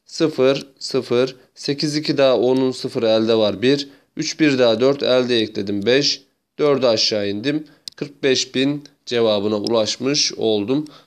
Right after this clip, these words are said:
Şimdi burada ne yaptık tekrar edersek iki yüz yetmiş ile kırkı çarparken sıfırları görmeden yirmi yedi ile dördü çarptım yüz sekiz. Sonradan sıfırları ekledim.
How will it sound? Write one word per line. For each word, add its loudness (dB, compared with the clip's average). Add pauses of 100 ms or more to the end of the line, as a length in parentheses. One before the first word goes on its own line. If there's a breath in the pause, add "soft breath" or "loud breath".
Şimdi -6
burada 2
ne 4
yaptık -2
tekrar 2
edersek 0
iki -6
yüz 0
yetmiş -4
ile -4
kırkı -8
çarparken 0 (240 loud breath)
sıfırları 0
görmeden 2
yirmi 2
yedi 0
ile 0
dördü 0
çarptım -2
yüz -6
sekiz. -4 (220 loud breath)
Sonradan 2
sıfırları -6
ekledim. -4